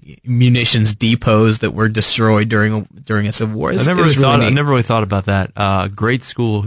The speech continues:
Speaker 2: school kids in Washington, D C have a plethora of field trips
Speaker 1: Right.
Speaker 2: that they've
Speaker 1: Sixth
Speaker 2: gone
Speaker 1: grade,
Speaker 2: with their
Speaker 1: yeah,
Speaker 2: class.
Speaker 1: sixth grade, we were at Jamestown, right? You know, we go down and
Speaker 2: <laughs>
Speaker 1: talk about the Nina Marint-, uh, Nina the Pinta and the Santa Maria, you know, and, and the initial colonization. We go to Williamsburg, Virginia,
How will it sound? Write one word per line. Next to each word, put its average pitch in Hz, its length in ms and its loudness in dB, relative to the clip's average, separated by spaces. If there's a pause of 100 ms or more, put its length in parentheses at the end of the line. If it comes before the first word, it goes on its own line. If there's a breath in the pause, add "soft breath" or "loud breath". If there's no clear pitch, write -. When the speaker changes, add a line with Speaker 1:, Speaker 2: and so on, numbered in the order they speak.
Speaker 2:
school - 440 -6
kids 107 400 -4
in 95 140 -4
Washington, 101 340 -2
D 98 140 -4
C 104 200 -4
have 95 220 -2
a 95 240 -4 (460)
plethora 107 520 -2
of 95 120 -4
field 110 280 -6
trips - 360 -10
Speaker 1:
Right. 135 160 0
Speaker 2:
that 113 80 -4
they've - 100 0
Speaker 1:
Sixth 110 260 0
Speaker 2:
gone 113 100 2
Speaker 1:
grade, 143 140 2
Speaker 2:
with - 140 2
their 110 120 0
Speaker 1:
yeah, 160 60 2
Speaker 2:
class. 104 240 2
Speaker 1:
sixth 156 180 -2
grade, 143 180 0
we 139 120 4
were 131 100 4
at 113 80 0
Jamestown, 110 600 0
right? 98 260 -4 (200)
You 127 60 4
know, 113 180 2
we 135 60 2
go 123 120 2
down 117 220 0
and 127 120 2
Speaker 2:
<laughs> - 0 -
Speaker 1:
talk 120 180 0
about 120 240 0
the 113 160 0 (460 loud breath)
Nina 139 520 2
Marint-, 131 560 4
uh, 123 220 2
Nina 147 420 2
the 139 80 0
Pinta 175 300 0
and 151 80 2
the 135 40 2
Santa 160 260 2
Maria, 143 480 2
you 107 140 2
know, 135 220 2
and, 123 180 0
and 101 180 0
the 117 80 0
initial 123 380 0
colonization. 120 920 0
We 117 80 -8
go 107 160 -2
to 98 160 0
Williamsburg, 123 640 2
Virginia, 120 440 0